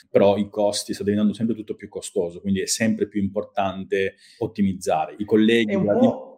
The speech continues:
Speaker 2: Ros-,
Speaker 1: Sì, dimmi.
Speaker 2: Rosario, perdona, e, e, e diciamo così, per fare un parallelo molto attuale,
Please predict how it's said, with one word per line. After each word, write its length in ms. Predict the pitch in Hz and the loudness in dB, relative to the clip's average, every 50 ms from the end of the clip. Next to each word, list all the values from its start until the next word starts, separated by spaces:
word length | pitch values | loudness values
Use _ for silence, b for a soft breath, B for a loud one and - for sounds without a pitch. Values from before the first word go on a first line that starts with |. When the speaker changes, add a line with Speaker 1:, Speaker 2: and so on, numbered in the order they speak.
| - _ _ _ _ _ _ _ _ _ _ - | -20 _ _ _ _ _ _ _ _ _ _ -4
Speaker 2:
Ros-, 280 | - 113 120 117 120 123 | -2 -2 -2 -2 -2 2
Speaker 1:
Sì, 140 | - 147 | 4 4
dimmi. 80 | 123 104 123 | 6 6 8
Speaker 2:
Rosario, 220 | 131 143 - 120 104 | 10 10 10 8 6
perdona, 400 | 127 131 135 127 104 98 98 - | 2 4 6 6 6 6 4 0
e, 560 | - 131 131 123 127 123 - - - - - _ | 4 6 6 6 4 0 -6 -14 -16 -18 -14 _
e, 240 | - 127 123 123 - | -2 0 0 0 0
e 220 | 123 135 127 123 131 | 0 0 0 0 -2
diciamo 300 | 135 131 127 190 190 165 | -6 -4 -2 -2 -2 0
così, 260 | - 165 139 117 113 110 | 0 0 0 0 0 -2
per 120 | - 113 | 0 2
fare 140 | - 170 190 | 4 4 4
un 80 | - | 4
parallelo 520 | - 139 123 120 120 120 123 127 123 110 107 | 4 4 4 4 4 2 4 4 6 6 4
molto 840 | 104 113 123 123 117 117 - 113 104 104 98 95 95 90 - - - | 4 0 -2 -2 -4 -4 -2 0 0 0 0 -2 -4 -6 -10 -14 -14
attuale, 880 | - 107 - - 117 110 92 82 82 87 90 90 90 87 90 - _ | -14 -12 -6 0 2 4 4 4 2 -4 -6 -8 -10 -12 -18 -20 _